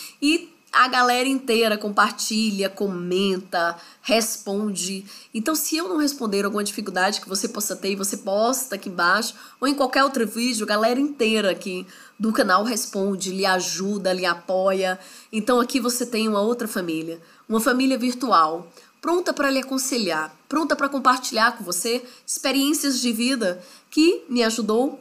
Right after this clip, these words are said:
ajudou meu colega, ajudou meu amigo, ajudou meu parceiro, minha parceira,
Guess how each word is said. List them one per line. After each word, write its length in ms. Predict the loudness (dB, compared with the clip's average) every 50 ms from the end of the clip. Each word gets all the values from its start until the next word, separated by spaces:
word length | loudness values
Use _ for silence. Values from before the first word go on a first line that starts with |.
| -4 _ 4
ajudou 380 | 4 4 4 2 2 2 2
meu 160 | 2 2 0
colega, 420 | 2 4 4 4 6 4 4 2 0
ajudou 300 | -2 -2 -2 -2 -2 0
meu 160 | 0 0 0
amigo, 320 | 0 0 -2 -2 0 0
ajudou 260 | 0 0 0 -2 -2 -2
meu 140 | -2 -2
parceiro, 480 | 0 -2 -2 -2 -2 -4 -4 -4 -4 -4
minha 160 | -4 -4 -4
parceira, 480 | -2 -4 -4 -2 -2 -2 0 -2 -2